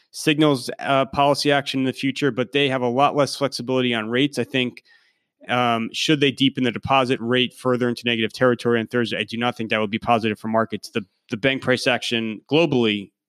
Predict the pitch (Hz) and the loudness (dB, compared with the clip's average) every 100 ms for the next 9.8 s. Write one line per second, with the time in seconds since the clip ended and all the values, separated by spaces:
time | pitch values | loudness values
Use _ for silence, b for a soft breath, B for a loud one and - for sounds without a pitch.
0 | - 117 104 131 131 - 117 113 113 110 | -12 -10 -6 -2 -2 -2 -4 -4 -6 -10
1 | - - 127 127 117 110 95 107 113 113 | -10 -2 0 0 0 -2 -2 -4 0 0
2 | 113 101 - 123 104 98 95 _ _ _ | -2 -8 -6 -4 -4 -8 -8 _ _ _
3 | _ 110 110 107 110 113 110 113 107 113 | _ -4 -2 -2 -2 0 0 0 0 2
4 | 120 110 117 107 110 104 110 107 - 107 | 2 2 -2 0 -2 -2 -2 -2 -2 -2
5 | 104 104 - 110 101 95 - 113 104 - | -2 -2 -4 -4 -6 -8 -4 -2 -2 -8
6 | b b b b - 107 104 104 104 104 | b b b b -6 -4 -2 -2 -4 -8
7 | - - 110 110 104 113 - 95 104 - | -4 0 0 0 -2 -2 -4 -6 -4 0
8 | 117 107 98 104 117 107 107 - - 120 | 2 2 -2 -4 -2 0 0 0 2 2
9 | 120 107 107 123 113 85 107 | 2 2 0 0 0 -2 -4